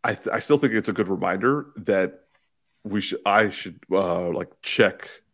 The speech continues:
my biases and check my fanboying, uh, towards art, uh, towards artists, uh, and actors. But yeah, so currently things are getting better for Jonathan Majors' image. However, he,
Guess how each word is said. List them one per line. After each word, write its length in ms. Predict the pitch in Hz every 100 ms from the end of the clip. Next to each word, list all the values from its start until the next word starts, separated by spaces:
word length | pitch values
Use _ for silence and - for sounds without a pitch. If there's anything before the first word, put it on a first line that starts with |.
| -
my 200 | 95 95
biases 480 | 98 104 104 117 101
and 120 | -
check 220 | 104 95 - -
my 380 | 98 92 90 92 _ _ _ _ _ _ _ _ _ _ _ _ _ _ _ _ _ _ _ _ _ _ _ - - -
fanboying, 600 | 110 135 156 202 349 370 _ _ _ _ _ _ _ -
uh, 240 | 95 92
towards 340 | - 104 95 -
art, 240 | - -
uh, 80 | 101
towards 360 | - 98 90 -
artists, 520 | 90 - - - - -
uh, 180 | 98 -
and 140 | 95
actors. 440 | 87 87 - - - - - - -
But 100 | 117
yeah, 140 | 78
so 200 | - 73
currently 500 | - 170 202 190 180
things 360 | - 139 139 -
are 560 | 110 110 101 98 92 - _ _ _ _ _ _ _ _ _ _ _ _ _ _ 101 101 _ _ -
getting 320 | 139 185 196
better 420 | 143 131 160 226
for 200 | 269 202
Jonathan 380 | 185 185 190 175
Majors' 460 | 175 185 175 165 -
image. 500 | 165 175 214 - -
However, 520 | - 135 143 147 147
he, 440 | 139 - 139 131